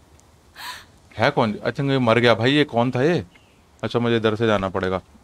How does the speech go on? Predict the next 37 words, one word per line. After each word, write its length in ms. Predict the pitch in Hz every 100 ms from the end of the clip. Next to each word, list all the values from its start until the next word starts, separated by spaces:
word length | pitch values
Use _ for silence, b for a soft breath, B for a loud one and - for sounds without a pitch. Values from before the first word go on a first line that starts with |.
| - - _
अबे 140 | 101 104
ये 60 |
कान 280 | 110 - 101
में 200 | 101 104
क्या 120 | 101
खुजली 340 | 104 95 90 92
सी 80 | 98
मच 160 | 90
रही। 100 | 101
ठीक 160 | 101 104
है, 120 | 92 B B B -
Okay 200 | 117 135
guys, 200 | 127 135
वो 540 | 117 135 139 143 143 -
जो 120 | 123
बंदा 360 | 120 104 107 123
था 420 | 110 113 127 135
वो 120 | 127
dead 400 | 127 101 101 110
है। 300 | 107 110 135 - - - - -
ठीक 120 | 101
है, 120 | 98
मुझे 180 | 95 95
ऊपर 300 | 101 98 101
से 100 | 98
जाना 240 | 101 92 90
पड़ेगा, 380 | 90 90 101 127 b b _ _ _ _ -
चौकी 280 | 160 139 170
चले 280 | 165 151
जाएंगे 240 | 151 143 143
हम 200 | 143 143
ऊपर 200 | 127 131
से, 120 | 147
कोई 220 | - 107
इशू 180 | 107 120
नहीं 160 | 110
है। 100 | 107